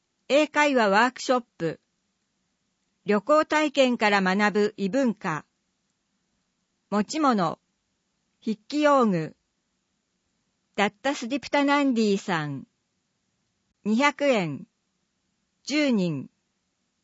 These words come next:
六、押し花の小さな作品。時、九月十五日金曜日。十三時三十分から十五時三十分。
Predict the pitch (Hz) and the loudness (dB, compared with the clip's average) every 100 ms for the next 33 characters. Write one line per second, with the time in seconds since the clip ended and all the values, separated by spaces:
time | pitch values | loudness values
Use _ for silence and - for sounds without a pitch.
0 | _ _ _ _ _ _ _ _ - 226 | _ _ _ _ _ _ _ _ -2 0
1 | 214 262 269 - _ _ _ _ _ _ | 0 -2 -2 -4 _ _ _ _ _ _
2 | _ _ _ _ _ _ - 214 277 320 | _ _ _ _ _ _ -12 -10 -2 0
3 | 302 262 226 - 277 285 269 226 202 190 | 2 2 0 -4 -6 -2 0 0 -2 -6
4 | - - 185 180 175 - _ _ _ _ | -8 -10 -4 -4 -4 -10 _ _ _ _
5 | _ _ _ _ _ _ _ - 214 208 | _ _ _ _ _ _ _ -8 -4 -4
6 | - 254 - _ _ _ _ _ _ _ | -4 -6 -6 _ _ _ _ _ _ _
7 | _ _ _ - 320 311 254 208 277 277 | _ _ _ -6 -2 -2 -2 -4 -2 2
8 | 262 254 220 - 180 - 233 247 254 247 | 4 2 0 -2 -4 -4 -2 0 2 2
9 | 220 160 147 131 _ _ _ _ _ _ | 2 -2 -8 -10 _ _ _ _ _ _
10 | _ _ _ _ _ _ - 269 302 320 | _ _ _ _ _ _ -6 -4 -2 0
11 | 311 254 262 262 262 240 262 - 247 226 | 0 0 -2 0 0 0 -2 0 0 0
12 | 214 190 175 - _ - 294 277 277 233 | 0 0 0 -4 _ -8 -2 4 4 4
13 | 226 240 240 226 233 _ 202 175 143 | -2 0 0 0 -2 _ -4 -4 -6